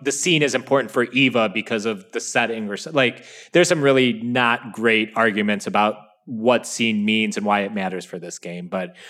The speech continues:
hopefully we won't be joining that fraternity of bad thinkers. Um, the first meaning of scene, uh, is meaning the times, which is, you know,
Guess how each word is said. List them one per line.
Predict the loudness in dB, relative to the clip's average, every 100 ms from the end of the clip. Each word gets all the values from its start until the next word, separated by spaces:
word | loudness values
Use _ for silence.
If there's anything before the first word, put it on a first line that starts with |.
| -6
hopefully | 0 2 4 4 4
we | 4 4
won't | 4 2 0
be | 0 0
joining | 0 0 0 0
that | -2 -2
fraternity | -12 -8 -6 -6 -4 -4
of | -6 -6
bad | -4 -4 -10
thinkers. | -14 -12 -16 -14 -16 -18 _ -20 -20 -20 -4
Um, | 0 2 0 -8 -2
the | -2
first | 4 4 4 0
meaning | 0 2 0
of | -2
scene, | -4 0 4 4 4 0 -6 -14 -20 -20 -4
uh, | 0 2 2 0
is | 0
meaning | 0 0 0
the | -2 -4
times, | -4 -2 0 0 -6 -8 -12 -16 -20 -20 -2
which | 0 0 2
is, | 2 2 -2
you |
know, | -2 0 -2 -6